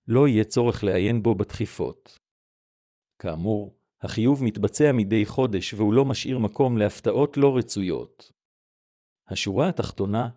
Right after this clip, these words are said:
תתחילו להתמיד בשגרת הטיפוח שלכן. העלות של המנוי השנתי בסלים סקין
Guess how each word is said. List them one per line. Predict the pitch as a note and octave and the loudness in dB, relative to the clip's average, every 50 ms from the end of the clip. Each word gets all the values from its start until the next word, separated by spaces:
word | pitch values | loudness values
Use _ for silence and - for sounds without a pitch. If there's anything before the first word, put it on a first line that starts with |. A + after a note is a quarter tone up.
| _ _ _ | _ _ _
תתחילו | - A#2+ - - - C#3+ C#3+ C#3+ B2+ | -8 -8 -6 -4 -2 0 2 4 4
להתמיד | G#2 G2+ G2 - - A#2 C#3 D3 C3+ A2+ | 4 2 2 0 -2 -2 -2 -2 -2 -2
בשגרת | G#2 - - G#2+ F#2+ G#2+ B2+ C3+ - | -4 -4 -4 -4 0 0 0 0 0
הטיפוח | B2+ A#2 - F#2+ - - A#2 A2 F#2 - | -4 -6 -6 -6 -2 2 2 2 2 0
שלכן. | - - G2 F2+ F2 - - E2 C2 C2+ A#1+ A1+ A1 - _ _ _ _ _ _ _ _ _ _ _ _ _ _ _ _ _ _ _ | -4 -8 -6 -6 -6 -8 -8 -8 -10 -10 -12 -16 -20 -20 _ _ _ _ _ _ _ _ _ _ _ _ _ _ _ _ _ _ _
העלות | - G2+ G2 G#2 A#2+ C#3+ C#3 | -4 -2 0 2 2 2 2
של | - G#2+ G2+ | 0 0 0
המנוי | F#2+ F2+ F#2 F#2+ G2+ A#2+ A#2 | 0 0 0 0 0 0 0
השנתי | G2 - - F#2 E2+ - - A2+ | 0 -2 -4 -6 -4 -4 -4 -4
בסלים | G2+ G2 - - - G2 G#2 A2+ A#2+ | -4 -4 -4 -2 -2 -2 0 0 -2
סקין | A2 - - - - G#2+ G2 G2 | -2 -6 -6 -6 -4 -2 -2 -2